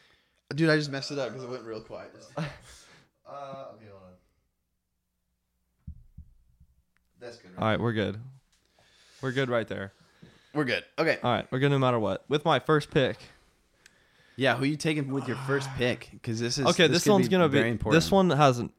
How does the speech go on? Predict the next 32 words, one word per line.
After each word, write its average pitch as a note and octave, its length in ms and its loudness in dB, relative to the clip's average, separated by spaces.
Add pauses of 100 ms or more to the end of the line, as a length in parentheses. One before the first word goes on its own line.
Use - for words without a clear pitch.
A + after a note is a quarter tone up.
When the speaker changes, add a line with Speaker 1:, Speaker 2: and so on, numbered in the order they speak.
Speaker 2:
like, A2 260 0
little B2+ 380 0
to B2 140 -2
no A2+ 220 4
popularity A#2+ 680 2
in A#2 80 -2
our A2 160 -2
group A2+ 380 -2
because A2+ 220 -6
I've G#2 120 -2
talked - 260 -2
to A#2+ 60 -2
all A2 100 2
the, A#2 100 -4 (340)
all A#2+ 120 0
the A2+ 80 0
homies B2 340 0
in C#3 80 -2
the C#3 100 0
group, D#3 260 -2 (320)
Speaker 1:
Okay. - 120 -6
Speaker 2:
but B2 80 4
I A#2+ 100 8
don't C3 180 2
care. C3 400 0
This, - 280 -2 (160)
this C3 160 0
game C3+ 200 4
has B2+ 120 4
taken C3 340 2
a G#2+ 120 2
month A#2+ 500 4